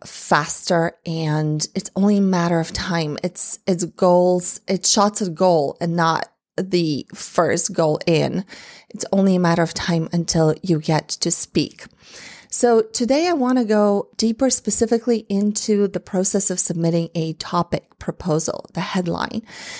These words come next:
And the headline is extremely, extremely important.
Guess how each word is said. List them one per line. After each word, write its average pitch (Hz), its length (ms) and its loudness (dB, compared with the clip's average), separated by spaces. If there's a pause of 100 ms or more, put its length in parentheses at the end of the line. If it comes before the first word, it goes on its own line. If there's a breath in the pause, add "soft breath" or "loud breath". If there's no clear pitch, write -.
(160 loud breath)
And 214 140 4
the 226 60 4
headline 294 480 2
is 254 200 2
extremely, 240 880 0
extremely 190 540 -4
important. 170 640 -6